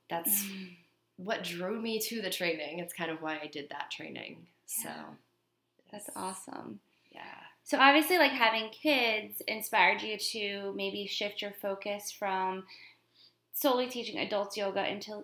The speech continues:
Speaker 2: teaching kids yoga. How, how was that transition for you? What, what inspired you to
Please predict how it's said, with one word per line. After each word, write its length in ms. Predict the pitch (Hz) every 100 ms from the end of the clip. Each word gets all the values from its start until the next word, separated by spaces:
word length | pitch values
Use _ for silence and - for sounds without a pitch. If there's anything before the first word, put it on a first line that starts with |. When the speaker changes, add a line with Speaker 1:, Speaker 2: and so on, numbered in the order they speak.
| _
Speaker 2:
teaching 360 | - 208 196 190
kids 340 | - 202 190
yoga. 320 | - - - 104
How, 720 | - - 240 233 233 220 - -
how 160 | 226 233
was 120 | 240
that 180 | 220 220
transition 560 | 220 202 202 - 202 -
for 80 | -
you? 320 | - - 185
What, 260 | 196 196 196 - _ - -
what 120 | 262
inspired 600 | 262 - 214 208 208 196
you 280 | 196 190 190 - -
to 560 | 202 190 185 185 185